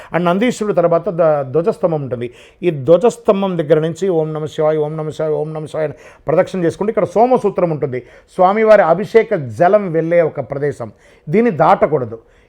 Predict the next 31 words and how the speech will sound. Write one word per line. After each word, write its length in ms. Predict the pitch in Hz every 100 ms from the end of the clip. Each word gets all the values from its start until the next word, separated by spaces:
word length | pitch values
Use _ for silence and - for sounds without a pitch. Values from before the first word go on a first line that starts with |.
| 190
ఇక్కడి 280 | 190 247 226
నుంచి 460 | 247 247 185 233 226
మళ్ళీ 340 | 170 220 254
ఇక్కడ 160 | - 185
దక్షిణామూర్తి 600 | 185 - 285 269 220 185
కూర్చొని 320 | 175 - 165
ఉంటారు. 260 | 127 117 - _ _ _ _ _ _ _ _ _ _ _ _ _ _ _ -
చండీశ్వరుడు 460 | 240 294 262 254 220
కూడా 140 | 220
ఇక్కడే 200 | 220 214
ఉంటాడు. 280 | 202 165 156
"నా 160 | 151 160
స్వామివారి 500 | 170 170 214 202 175
యొక్క 220 | 175 156
సొమ్మును 360 | 170 190 190 165
ఏమైనా 280 | 156 170 - - _ 185
తీసుకోబోతున్నా", 480 | 175 185 175 160
అక్కడ 180 | 143 160
ఒక 100 | 143
తప్పట్లు 420 | 139 151 208 180
తట్టేసి, 540 | 170 175 180 175 247 170 - _ 190
"నీ 360 | 175 170 170
యొక్క 140 | 165 160
యజమాని 380 | 143 190 202 180
వస్తువులు 340 | 165 196 180
నేను 200 | 156 170
తీసుకెట్లేదే", 480 | 180 180 175 190 208 - _
మళ్ళీ 200 | 175 233
ఉల్టా 360 | 247 226 185 233
ప్రదక్షిణం. 480 | 208 196 196 160 135
అలాగే 500 | 151 170 175 160